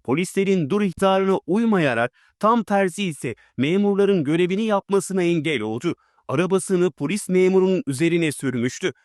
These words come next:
Bu hareketi memurları da zor durumda bırakıp havaya ateş açma zorunda bırakmıştı. O anları kayda alan ve gözyaşları içinde anlatan Dilan Çıtak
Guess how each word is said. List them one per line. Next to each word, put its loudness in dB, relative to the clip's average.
Bu 2
hareketi 0
memurları 0
da 0
zor 0
durumda 0
bırakıp -2
havaya 0
ateş -2
açma 0
zorunda 0
bırakmıştı. -4
O 4
anları 2
kayda 0
alan 0
ve 2
gözyaşları 0
içinde -4
anlatan -2
Dilan 0
Çıtak -4